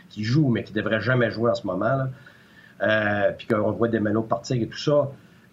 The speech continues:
mon feeling à moi, avec mes, mes, mes années d'expérience, c'est que ça serait extrêmement difficile émotionnellement de se remettre de ça,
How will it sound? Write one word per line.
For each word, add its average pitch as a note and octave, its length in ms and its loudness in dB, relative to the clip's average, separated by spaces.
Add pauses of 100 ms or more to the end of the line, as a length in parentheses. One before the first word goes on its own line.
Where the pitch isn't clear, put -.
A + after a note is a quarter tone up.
mon A#2+ 240 4
feeling C3+ 300 2
à A#2+ 40 4
moi, A#2+ 420 2 (240)
avec - 320 -8
mes, G2 200 -8
mes, F2+ 300 -10 (640)
mes G#2 160 -6
années A2+ 180 0
d'expérience, A#2+ 1000 -2
c'est G2 280 -6
que G2 160 -4
ça - 160 -4
serait - 180 -6
extrêmement C3+ 520 0
difficile B2 440 -4
émotionnellement A2 760 0
de G2 100 -6
se - 160 -14
remettre G2 260 -4
de F#2 120 -8
ça, - 160 -6